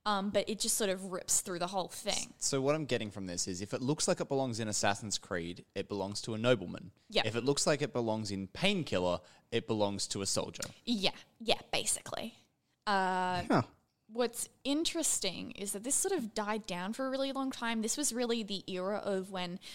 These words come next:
Speaker 1: they were still getting a hang of, um, getting the hang of guns, um, when guns weren't necessarily still the, um, the weapon of choice,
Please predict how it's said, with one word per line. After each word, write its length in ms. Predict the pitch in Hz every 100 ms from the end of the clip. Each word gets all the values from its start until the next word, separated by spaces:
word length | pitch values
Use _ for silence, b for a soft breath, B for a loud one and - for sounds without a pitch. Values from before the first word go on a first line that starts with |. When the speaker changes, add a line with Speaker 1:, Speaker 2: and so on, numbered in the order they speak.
| B B
Speaker 1:
they 80 |
were 60 | 233
still 240 | - 277 -
getting 400 | 196 196 214 214
a 100 | 180 185 - -
hang 300 | 170 185 202
of, 400 | 202 196 - - b b b b -
um, 360 | 180 175 175 185
getting 200 | 254 294
the 60 | - -
hang 200 | 175 175
of 160 | 208 214
guns, 600 | 226 247 254 277 - - -
um, 320 | 196 185 180
when 220 | 185 185 190
guns 360 | 185 185 196
weren't 180 | 185 170
necessarily 640 | 180 - 165 180 180 185
still 380 | 180 - 180 165
the, 380 | 165 165 156 160
um, 540 | 160 160 160 185 196 - _ _ 208
the 140 | 180
weapon 340 | 165 170 - 165
of 180 | 160 -
choice, 800 | - - 160 190 302 - -